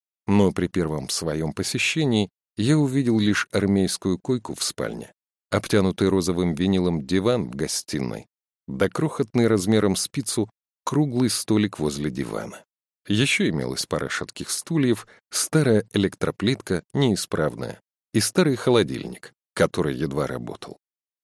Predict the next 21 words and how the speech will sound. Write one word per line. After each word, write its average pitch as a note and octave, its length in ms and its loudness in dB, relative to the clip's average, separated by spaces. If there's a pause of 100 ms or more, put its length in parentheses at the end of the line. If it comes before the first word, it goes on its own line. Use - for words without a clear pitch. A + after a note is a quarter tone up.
(140)
За F2+ 260 4
все F#2 300 2
эти D#2+ 140 -4
удобства C#2+ 600 -2 (280)
я G#2+ 220 2
обещал D#2+ 360 0
платить D#2 540 -4
владелице, F2+ 640 -2 (220)
мисс F#2+ 500 0
Руби, F#2 480 -2 (520)
двадцать C3+ 560 2
долларов G#2 360 4
в E2 140 -2
неделю E2+ 360 2
наличными. - 680 -6 (640)
Видал D#3 380 4
я, C#3 120 2
впрочем, B2+ 460 0
квартирки A2+ 560 0
и B2 60 0
хуже, - 520 -4